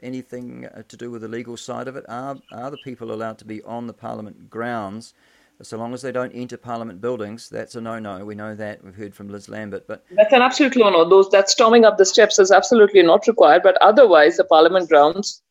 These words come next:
Speaker 2: are the people's grounds.
Speaker 1: Wow, well, that's very interesting. Well, I'm hoping to hear from Liz Lambert soon because she, she is under the impression yesterday that they, police have no authority to arrest people. So it could be a bluff, couldn't it?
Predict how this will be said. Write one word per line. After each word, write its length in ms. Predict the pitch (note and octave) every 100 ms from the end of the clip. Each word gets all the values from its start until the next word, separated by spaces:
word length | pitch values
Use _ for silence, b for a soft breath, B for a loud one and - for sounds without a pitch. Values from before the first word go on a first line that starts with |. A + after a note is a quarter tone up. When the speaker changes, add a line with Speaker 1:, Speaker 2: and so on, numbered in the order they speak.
| _ -
Speaker 2:
are 140 | E3+
the 80 | F3
people's 400 | E3+ G3 A3 A3
grounds. 500 | - A#3 F#4+ E4 - _ _ _ _ _ _ _ _
Speaker 1:
Wow, 460 | B2 A#2 A#2 G2 F#2
well, 100 | B2+
that's 200 | A2+ E2
very 200 | A#2+ A#2
interesting. 460 | A#2 B2 - G2+ F2+
Well, 80 | A2+
I'm 80 | G2+
hoping 320 | G2 D3 C#3+
to 80 | A#2
hear 200 | A2 A#2+
from 240 | - A2
Liz 200 | A2 G#2+
Lambert 360 | G2+ A2+ A2+ -
soon 280 | - G#2+ A2
because 260 | G#2 A2
she, 380 | - C3 B2+ B2 _
she 260 | - C#3 C3+
is 260 | A2+ - -
under 240 | G#2 A2
the 100 | G#2+
impression 520 | G#2 G#2 A#2+ - G#2+
yesterday 480 | G2+ A#2 - G#2 G2+
that 200 | G2+ -
they, 280 | G#2+ G#2+ G#2 - _
police 240 | A#2 A#2
have 180 | A2+ G2+
no 200 | G#2+ A2
authority 400 | G#2 G#2+ G#2 G2+
to 100 | G2
arrest 220 | F#2+ G#2+
people. 240 | - F#2 G2
So 140 | A#2
it 120 | G#2
could 160 | - F3
be 120 | C#3+
a 40 | G#2+
bluff, 360 | G#2+ G#2 -
couldn't 240 | B2 G#2+ F#2
it? 160 | E2